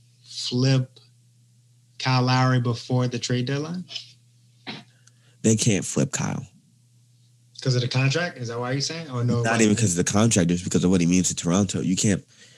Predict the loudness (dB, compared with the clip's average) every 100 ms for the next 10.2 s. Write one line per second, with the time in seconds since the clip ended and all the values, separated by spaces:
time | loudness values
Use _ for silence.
0 | -8 0 4 4 2 2 2 0 -8 -8
1 | -10 -14 -20 _ _ _ _ 0 2 2
2 | 2 0 0 -4 _ _ _ _ -4 -2
3 | 2 0 2 0 2 0 2 2 2 2
4 | 2 2 2 0 0 -2 0 2 2 2
5 | 0 0 0 0 2 2 0 -2 -8 -20
6 | _ _ -4 -2 0 0 0 2 0 -2
7 | 2 2 2 -2 2 2 2 2 2 0
8 | -4 _ _ -4 -2 2 4 2 2 2
9 | 2 4 2 2 0 0 0 0 2 2
10 | 0 -2